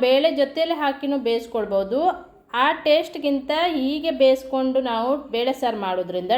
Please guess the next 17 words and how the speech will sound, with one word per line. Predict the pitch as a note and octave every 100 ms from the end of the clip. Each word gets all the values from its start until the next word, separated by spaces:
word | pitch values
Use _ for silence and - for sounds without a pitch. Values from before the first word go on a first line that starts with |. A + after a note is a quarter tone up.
| B3+
ಟೇಸ್ಟು | B3+ C4+ C#4 C#4
ಚೆನ್ನಾಗಿ | A#3+ G#3 G#3 G3
ಬರುತ್ತೆ, | F#3+ F#3 - A#3+ F4 - - - - _ _ _ -
ಮತ್ತು | C4 D#4+ D#4+ C#4+
ಚೇಂಜ್ | D4 D4+ C4+
ಆಗಿನೂ | A#3+ A#3+ A#3+
ಇರುತ್ತೆ, | G#3 G3+ G3 G3
ಸ್ವಲ್ಪ | F#3+ F#3+ F3+
ಟೇಸ್ಟು | G3 F#3+ - C4 D#4+
ಸಖತ್ತಾಗಿ | C#4+ C4+ C4 A3+ F#3+
ಬರುತ್ತೆ. | F3+ E3+ - G3 D#4 F4+ - _ _ _ _ _ _ _ _ _ _ _ _ _ _ _ _ _ _ _ _ _ _
ಈಗ | A3+ C4+ C#4+
ನಾನು | C4+ C4+
ಒಂದು | C4
ಸ್ವಲ್ಪ | B3+ C4 C4
ಹೊತ್ತು | C#4+ C4+ B3+
ಇದನ್ನು | A#3 C4